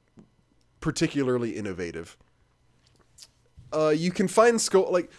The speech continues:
so the, throughout the levels there are these, um, I guess you'd call 'em little tiki statues and,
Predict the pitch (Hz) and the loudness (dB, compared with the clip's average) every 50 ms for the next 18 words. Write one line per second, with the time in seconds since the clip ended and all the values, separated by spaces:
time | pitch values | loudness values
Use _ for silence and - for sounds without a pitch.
0 | - - - - - 214 196 190 165 190 190 - - 185 226 226 - 196 180 170 | -20 -18 -2 8 10 12 12 12 10 8 4 4 6 8 8 8 8 6 8 8
1 | 170 160 156 147 139 143 147 156 156 147 147 147 143 139 143 139 135 139 139 135 | 8 8 6 -2 -2 0 2 4 6 6 8 6 6 4 4 2 0 -2 -2 -2
2 | 131 127 123 120 - - - - - _ - - _ _ _ _ _ _ _ _ | -2 -4 -4 -4 -4 -4 -6 -6 -10 _ -20 -20 _ _ _ _ _ _ _ _
3 | _ _ _ - _ - 135 127 120 131 147 185 214 - 185 156 - 185 156 147 | _ _ _ -20 _ -4 -2 -2 0 4 2 2 2 2 -4 -4 2 4 4 4
4 | 139 135 139 143 139 123 113 110 95 - _ _ _ _ _ _ _ _ _ _ | 4 0 0 -2 -2 -2 -2 -4 -6 -10 _ _ _ _ _ _ _ _ _ _
5 | _ _ _ _ _ _ - - - 190 175 - 214 202 - - 220 214 214 - | _ _ _ _ _ _ -10 -6 -6 -6 -6 -6 -6 -6 0 2 4 4 4 0
6 | - 226 226 226 220 - - _ _ _ _ _ _ _ _ _ _ _ _ _ | -4 -6 -6 -6 -8 -10 -12 _ _ _ _ _ _ _ _ _ _ _ _ _
7 | - - 147 160 160 156 156 156 156 151 151 143 | -8 -2 0 2 4 4 4 4 2 2 0 -2